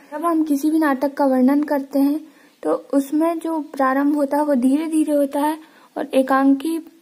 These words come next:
starting से ही speed से बढ़ती है। ठीक है। अब हम fourth point लिखेंगे।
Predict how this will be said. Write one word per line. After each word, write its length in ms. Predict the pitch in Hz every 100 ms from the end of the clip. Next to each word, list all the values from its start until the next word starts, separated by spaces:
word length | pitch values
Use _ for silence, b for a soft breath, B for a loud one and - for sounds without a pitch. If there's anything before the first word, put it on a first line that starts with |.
| _ _ _ -
starting 600 | 262 269 269 277 320 320
से 100 | 294
ही 220 | 277 294
speed 340 | 277 - 254 254
से 140 | 302
बढ़ती 440 | 269 240 - 240
है। 100 | 240 - - _ -
ठीक 220 | 302 311
है। 100 | 330 - b b b
अब 120 | 269 285
हम 140 | 294
fourth 320 | 285 277 277
point 260 | 311 302 302
लिखेंगे। 500 | 277 302 302 294 285